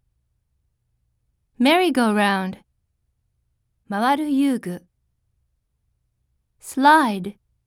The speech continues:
滑り台。Swings。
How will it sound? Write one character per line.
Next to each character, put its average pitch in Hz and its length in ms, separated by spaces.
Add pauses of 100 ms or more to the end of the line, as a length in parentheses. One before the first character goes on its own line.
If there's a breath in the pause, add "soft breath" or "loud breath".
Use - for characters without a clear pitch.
(1080)
滑 262 200
り 302 140
台。 190 340 (1700)
Swings。 208 800